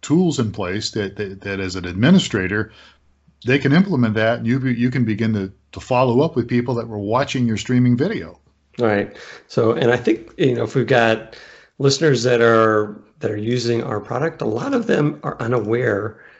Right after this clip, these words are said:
Speaker 2: that, that this feature is there, but it's, it's designed so that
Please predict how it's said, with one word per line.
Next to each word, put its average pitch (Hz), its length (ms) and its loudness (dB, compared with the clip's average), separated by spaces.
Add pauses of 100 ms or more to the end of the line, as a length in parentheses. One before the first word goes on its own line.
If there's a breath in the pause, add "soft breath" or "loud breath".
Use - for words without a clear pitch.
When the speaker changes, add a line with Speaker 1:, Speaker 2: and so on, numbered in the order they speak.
(300 loud breath)
Speaker 2:
that, 104 600 -4 (160)
that - 100 -4
this - 220 -10
feature 101 460 -4
is 92 140 -6
there, 98 480 -6
but 110 140 0
it's, - 280 -4 (680 loud breath)
it's - 180 -2
designed 123 800 2
so 123 320 0
that 110 680 -2